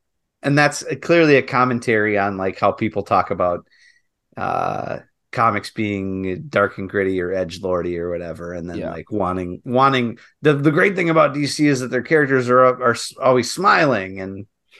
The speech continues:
Speaker 1: you know, uh, it's clearly a play. It's clearly, like, a fourth wall type thing where it's commenting on the expectations of the readership, or, or whatever the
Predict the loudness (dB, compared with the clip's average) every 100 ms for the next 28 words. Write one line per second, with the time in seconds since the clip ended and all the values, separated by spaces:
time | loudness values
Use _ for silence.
0 | -20 _ _ _ -6 -2 -2 -2 -8 _
1 | _ _ _ _ _ _ _ _ _ -12
2 | -10 -6 -8 -8 -2 4 6 8 6 0
3 | 2 6 6 4 -2 0 4 6 6 4
4 | 0 2 2 2 0 2 4 4 0 -4
5 | _ -10 -2 0 -2 -6 -12 -6 -4 -4
6 | -10 -14 -18 _ _ _ -4 -2 -2 -4
7 | 0 2 2 -2 -6 -6 -6 -6 -6 -6
8 | -8 -6 -6 -6 -10 -14 -12 -10 -8 -8
9 | -10 -10 -10 -12 _ _ _ _ _ _
10 | _ _ 2 4 4 4 4 6 6 6
11 | 2 2 0 -2